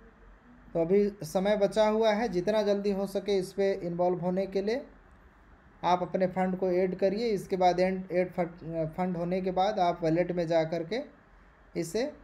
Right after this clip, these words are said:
परचेज कर सकते हैं, इन्वॉल्व कर, इन्वॉल्व हो सकते हैं, बाय कर सकते हैं। इस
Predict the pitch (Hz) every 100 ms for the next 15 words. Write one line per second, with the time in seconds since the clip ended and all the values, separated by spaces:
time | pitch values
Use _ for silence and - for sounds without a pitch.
0 | - - - - - - _ 170 165 190
1 | 190 - 170 156 143 - 131 120 113 147
2 | 160 160 185 180 - 170 160 170 160 165
3 | 170 180 170 175 160 165 165 175 202 220
4 | 151 151 151 147 147 135 135 123 - -
5 | - - - - - 196 254 254 -